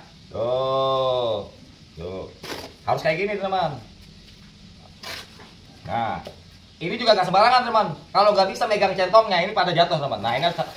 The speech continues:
satu kali aja, teman, kayak gini tuh. Tuh, harus satu kali ya, kayak gini. Tuh, ini harus tajam, teman. Kenapa harus tajam? Nah, kayak gini, teman.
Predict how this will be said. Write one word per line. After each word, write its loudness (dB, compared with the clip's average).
satu -2
kali 0
aja, -4
teman, -4
kayak -4
gini -8
tuh. -10
Tuh, -4
harus 4
satu 0
kali 2
ya, 2
kayak -2
gini. -6
Tuh, -2
ini -2
harus 2
tajam, 2
teman. -4
Kenapa 0
harus -2
tajam? -2
Nah, -8
kayak -16
gini, -10
teman. -10